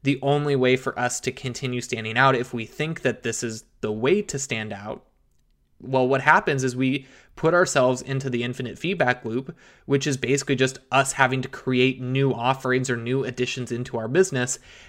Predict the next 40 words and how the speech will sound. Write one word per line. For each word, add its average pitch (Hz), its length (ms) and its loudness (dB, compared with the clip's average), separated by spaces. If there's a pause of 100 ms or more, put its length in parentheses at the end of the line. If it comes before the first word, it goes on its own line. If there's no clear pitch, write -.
And 156 120 2
eventually 160 400 4
we 208 120 2
get 143 160 2
really 131 280 4
freaking 143 500 -4
tired 151 300 -2
of - 100 -10
it. - 180 -20 (400)
Like, 143 240 -2
if 139 220 -2
you 175 520 2
are 151 380 6
listening 165 600 0
to 139 120 -4
this 123 200 0
and 139 80 -2
you're 139 80 0
saying, 135 160 -4
"Oh 143 80 -4
my 131 100 -2
goodness, 123 260 0
like, 113 120 -8
how 147 240 0
do 156 60 0
you 139 180 2
keep - 280 -8
up 208 180 -2
with 135 120 0
this?" 120 180 -6
Well, 147 240 2 (320)
the 147 140 2
answer 208 200 2
is 123 100 0
you 120 100 0
don't 139 340 2
keep - 220 -14
up - 160 -18
with - 180 -20
this. - 320 -18